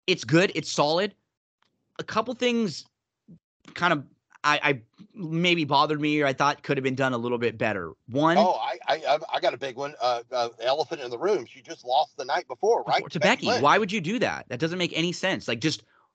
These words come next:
Speaker 1: it
Speaker 2: D Q that.
Speaker 1: D Q
Speaker 2: D Q
Speaker 1: that
Speaker 2: that match.
Speaker 1: or have that match in two weeks.
Speaker 2: Yes.
Speaker 1: That's literally just have it two weeks from now.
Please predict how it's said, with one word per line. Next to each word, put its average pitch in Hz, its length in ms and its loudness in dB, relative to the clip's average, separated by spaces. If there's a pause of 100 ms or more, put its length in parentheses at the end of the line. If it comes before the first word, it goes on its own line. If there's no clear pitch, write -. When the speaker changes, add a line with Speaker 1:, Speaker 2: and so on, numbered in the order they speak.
(140)
Speaker 1:
it 170 240 6 (220)
Speaker 2:
D 240 180 2
Q 294 280 2
that. 151 300 2 (460)
Speaker 1:
D 214 220 4
Q - 0 -
Speaker 2:
D - 0 -
Q 233 260 -2
Speaker 1:
that - 60 8
Speaker 2:
that 240 280 10
match. - 80 -8 (100)
Speaker 1:
or 185 120 2
have 185 380 2
that 180 200 6
match 185 480 2
in 143 180 -2
two - 260 -12
weeks. - 440 -8 (260)
Speaker 2:
Yes. - 480 -2 (380)
Speaker 1:
That's 143 160 2
literally 156 400 6
just 120 180 -4
have 165 240 6
it 170 200 -2 (400)
two 202 200 -4
weeks 190 280 -2
from 127 200 -2
now. 82 260 -8